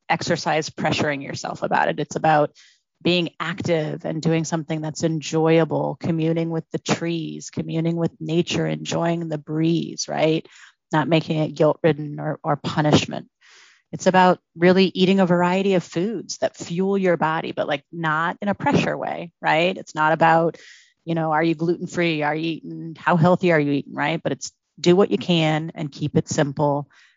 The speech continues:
and make it about what nourishes you.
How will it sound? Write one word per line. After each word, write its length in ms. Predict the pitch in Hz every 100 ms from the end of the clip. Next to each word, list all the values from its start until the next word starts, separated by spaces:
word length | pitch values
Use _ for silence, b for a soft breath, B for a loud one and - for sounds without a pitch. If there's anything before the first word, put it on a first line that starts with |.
| _
and 160 | 156 147
make 200 | 147 147
it 80 | 151
about 340 | 143 147 139
what 220 | 143 -
nourishes 800 | 151 147 165 170 - 180 175 - - _
you. 400 | 147 143 139 -